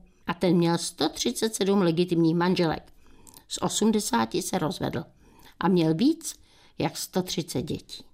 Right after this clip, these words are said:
A v té knize jsou taky popsané zkušenosti jednoho známého sexuologa, který vyprávěl, jak za ním jednou přišla žena, vdaná si pětadvacet let, a stěžovala si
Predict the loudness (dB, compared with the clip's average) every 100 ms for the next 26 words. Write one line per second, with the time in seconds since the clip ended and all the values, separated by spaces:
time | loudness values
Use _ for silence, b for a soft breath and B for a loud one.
0 | _ _ _ -8 -6 0 0 4 6 6
1 | 4 2 0 0 -2 -2 -2 0 0 0
2 | -2 0 0 0 -2 -2 -4 -6 b b
3 | b b 0 2 2 2 2 2 2 0
4 | -4 -6 -4 0 2 4 2 -2 -4 b
5 | b b b b -2 2 2 2 2 2
6 | 4 4 4 2 -2 B B B B -2
7 | 2 4 4 6 6 4 2 0 -4 -6
8 | -4 0 2 2 2 2 2 0 -4 -4
9 | -4 -4 -6 -8 -6 -4 -4 -6 _ B
10 | B B B B B -8 -6 0 2 2
11 | 2 2 2 0 0 0